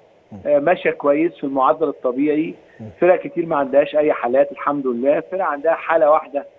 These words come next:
Speaker 1: مم.
Speaker 2: آه، بتطلع وبدون اعراض، وبنقدر نعالج ونمانج والامور بترجع تاني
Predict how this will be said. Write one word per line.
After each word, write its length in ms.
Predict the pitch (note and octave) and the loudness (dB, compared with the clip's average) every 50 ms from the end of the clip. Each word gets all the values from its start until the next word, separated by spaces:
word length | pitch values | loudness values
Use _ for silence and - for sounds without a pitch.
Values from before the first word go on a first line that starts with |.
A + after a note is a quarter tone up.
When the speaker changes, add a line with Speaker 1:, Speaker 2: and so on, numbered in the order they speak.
| _ _ - | _ _ -16
Speaker 1:
مم. 140 | D3 B2 A2 - - | -14 -14 -14 -12 -8
Speaker 2:
آه، 180 | B2 B2 B2 B2 | -4 -2 0 -2
بتطلع 600 | A#2 A#2+ - D#3 D#3+ D#3+ D#3+ D#3 C#3+ C#3 C3+ C3 C3 | -2 0 2 2 2 2 4 4 4 4 4 2 0
وبدون 920 | B2 B2+ B2+ B2+ C3 B2+ B2+ B2+ B2+ B2+ B2+ B2+ B2 B2 C#3 D3 D#3 D#3 D3+ | -2 -2 -2 0 2 2 2 2 2 2 0 0 -2 -4 -2 -2 0 0 2
اعراض، 480 | D3+ C3+ C3 C3 C#3+ C#3+ D3 D3+ D3 - - - B2+ B2+ | 4 4 4 6 6 6 6 4 2 0 -16 -20 -6 0
وبنقدر 640 | C3+ C3 C3 C3 C3 C3 - D#3 E3 D#3+ D#3 D3 C#3+ C#3+ | 0 0 0 0 -6 -14 -12 -14 -12 -8 -8 -8 -8 -10
نعالج 440 | C3+ B2+ C3 C#3+ D3+ D3+ D#3+ D#3 - | -14 -8 -6 -4 -4 -4 -4 -6 -8
ونمانج 600 | D3 C#3 B2+ B2+ C3+ C#3+ D3+ D3+ D3+ D3+ D3 C3+ | -8 -8 -6 -2 0 0 0 0 0 -4 -4 0
والامور 480 | C3 C3 B2+ B2 B2+ B2 - C3+ C#3 D3 | 2 2 4 4 2 2 2 4 2 2
بترجع 420 | C3+ B2+ - D3 D3 C#3 C#3 C3+ | 2 0 0 0 2 2 2 0
تاني 280 | B2+ - C#3+ C#3 C#3 | 0 -2 -8 -14 -14